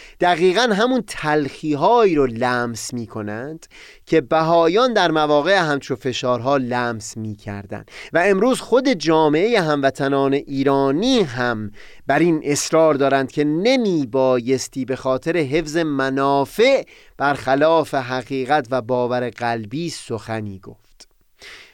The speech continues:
خلاصهٔ کلامم این هست که این فقط سرمشق افرادی مثل سقراط از دو هزار و پانصد سال پیش یا مارتین لوترکینگ از شصت سال پیش نیستند که نشون می‌دن ارزش‌هایی در زندگی هست که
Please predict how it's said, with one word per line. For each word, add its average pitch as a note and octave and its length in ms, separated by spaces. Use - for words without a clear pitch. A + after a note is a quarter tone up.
خلاصهٔ B3 520
کلامم D3+ 540
این B2+ 180
هست G#2 380
که E3+ 100
این B3+ 280
فقط E3+ 460
سرمشق F#3 1000
افرادی E3+ 560
مثل F3 340
سقراط D3 680
از C#3+ 240
دو G3+ 140
هزار D3+ 320
و C3+ 40
پانصد C3+ 440
سال C#3 260
پیش D3+ 280
یا D3 180
مارتین A3 380
لوترکینگ E3 640
از C#3 220
شصت C#3+ 320
سال C#3+ 580
پیش A#3 480
نیستند F#3 760
که C#3 120
نشون C3+ 360
می‌دن D#3 300
ارزش‌هایی G#3+ 600
در D3+ 160
زندگی C3 500
هست A#2 520
که C#3+ 120